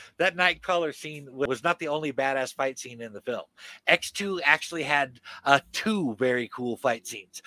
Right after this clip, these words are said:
The first one I've already mentioned with Nightcrawler. Uh, that was just bitchin' way to start out the movie. But my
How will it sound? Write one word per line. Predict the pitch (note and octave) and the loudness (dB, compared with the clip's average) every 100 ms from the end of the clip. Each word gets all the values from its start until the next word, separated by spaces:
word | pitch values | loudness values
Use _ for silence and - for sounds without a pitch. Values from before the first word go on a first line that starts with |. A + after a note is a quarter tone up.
| - - | -14 -8
The | B2+ | 2
first | G#3+ G#3+ - | 6 6 6
one | G3 | 6
I've | F3+ | 8
already | F#3 F3 | 6 6
mentioned | E3 D#3 - D3 | -2 -8 -6 -6
with | C3 | -4
Nightcrawler. | C#3+ C3+ - G#2 F2+ _ - - | -2 -2 -2 -4 -4 _ -20 0
Uh, | B2+ B2+ | 6 6
that | A#2+ E3+ | 8 6
was | D#3+ C#3+ | 6 0
just | - C#3+ - | -2 -4 -4
bitchin' | C#3 D3 D3 C3 | -4 -2 -2 -2
way | B2+ | 0
to | A2 | -2
start | - C3 A#2+ | -2 0 2
out | A2+ G#2+ | 0 -2
the | G#2 | -6
movie. | G#2 E2+ - - - - | -8 -10 -14 -20 -6 0
But | D#3 | 2
my | D3 C#3 | 6 4